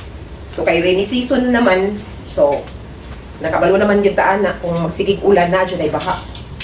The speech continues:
So amping na lang kita permi, guys. More gani atong buhapon. Katong mga dool sa suba.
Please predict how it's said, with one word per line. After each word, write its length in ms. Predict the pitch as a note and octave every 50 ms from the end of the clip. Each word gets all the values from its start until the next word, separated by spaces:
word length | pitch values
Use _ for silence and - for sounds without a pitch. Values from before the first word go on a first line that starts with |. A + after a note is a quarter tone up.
| - - - - - - - - - - - - -
So 80 | - F3+
amping 400 | E3 F#3 F3+ - G#3+ G#3 G3+ G3
na 80 | F#3
lang 80 | F#3 F#3
kita 320 | F#3 E3+ - F#3+ F3+ -
permi, 320 | F3+ E3+ E3+ F3 F3 F3 E3
guys. 480 | D#3+ E3 D#3 D#3 D#3 D#3+ - D3+ E3
More 80 | F3+ G3
gani 240 | G3 F3+ G3 F#3 -
atong 160 | F#3+ F3+ F3
buhapon. 400 | F#3 G3+ F#3+ F3+ - F#3 E3+ D#3+ D#3+ D#3+ - - - - - - - - - - -
Katong 400 | A#3+ B3 - F4 D#4 D4+ D4+ D4
mga 400 | C#4+ C#4+ D4 C#4 C#4 C#4+ A3+ B3+
dool 160 | A#3 C#4+ D#4
sa 240 | - - C#4+ - G#3+ -
suba. 400 | - - C4 A#3+ G#3 - - -